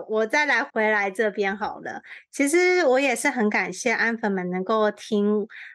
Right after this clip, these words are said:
呃，设计师暗看房这集节目，然后听到现在啦。说真的，来到一百集真的不容易。我当初，呃，会想要做这一个 podcast 的原因啊，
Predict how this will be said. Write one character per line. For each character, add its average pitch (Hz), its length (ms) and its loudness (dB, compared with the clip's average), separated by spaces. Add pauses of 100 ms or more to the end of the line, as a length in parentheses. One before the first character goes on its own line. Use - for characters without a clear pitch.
呃， 190 320 0
设 190 160 0
计 233 160 0
师 208 120 -2
暗 214 160 0
看 220 200 -2
房 185 220 -4
这 202 160 0
集 185 220 -8
节 180 260 -4
目， 196 240 2
然 165 140 0
后 196 160 0
听 196 260 0
到 202 160 0
现 180 340 -2
在 175 240 -2
啦。 139 200 -6
说 - 260 -2
真 262 160 -2
的， 208 320 0
来 196 160 0
到 233 140 0
一 233 100 -4
百 190 160 -4
集 160 160 -12
真 190 140 0
的 185 60 -4
不 185 120 -6
容 170 160 -6
易。 185 80 -2
我 190 140 0
当 233 180 -2
初， 262 220 4 (680)
呃， 196 440 0
会 320 260 -2
想 175 320 -4
要 240 220 0
做 240 260 0
这 262 240 -2
一 233 300 -4 (240)
个 190 380 -2
podcast 240 800 -2
的 165 180 -6
原 190 280 0
因 220 320 4
啊， 208 260 0